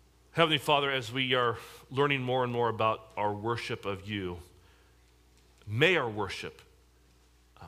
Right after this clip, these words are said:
be pleasing to you, be acceptable to you. Lord, teach us how to worship you in a manner that is pleasing, that is acceptable, and that i-, if need be, may your Spirit convict us of those areas of our lives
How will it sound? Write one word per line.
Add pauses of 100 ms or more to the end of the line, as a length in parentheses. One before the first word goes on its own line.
(200)
be
pleasing
to
you, (160)
be
acceptable
to
you. (2750)
Lord,
teach
us
how
to
worship
you
in
a
manner
that
is
pleasing,
that
is
acceptable,
and
that (1200)
i-,
if (500)
need
be,
may
your
Spirit
convict
us
of
those
areas
of
our
lives